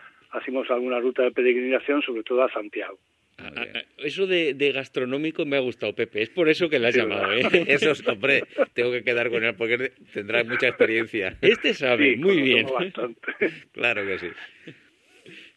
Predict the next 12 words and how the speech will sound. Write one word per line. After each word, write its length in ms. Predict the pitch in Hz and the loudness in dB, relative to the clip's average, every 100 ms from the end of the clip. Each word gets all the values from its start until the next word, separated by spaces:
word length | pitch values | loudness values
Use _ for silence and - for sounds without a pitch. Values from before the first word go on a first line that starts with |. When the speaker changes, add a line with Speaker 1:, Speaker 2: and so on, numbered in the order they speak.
| - | -2
Speaker 1:
Entonces, 600 | 139 127 151 147 180 185 | -2 2 0 4 4 4
nada, 520 | 156 160 147 180 160 | 4 4 2 2 0
eh, 260 | 127 120 117 | 0 0 -4
nosotros 400 | 120 110 127 139 | -6 -6 -2 0
hemos 200 | 147 147 | 0 0
hecho, 600 | 151 - 156 151 147 120 - 120 | -2 0 4 4 2 0 -12 -8
ya 140 | 123 127 | -2 2
te 100 | 127 | 2
digo, 140 | 123 | 2
todos 260 | 110 135 139 | 0 0 2
los 180 | 131 - | 0 0
años, 400 | 135 156 170 | 0 2 0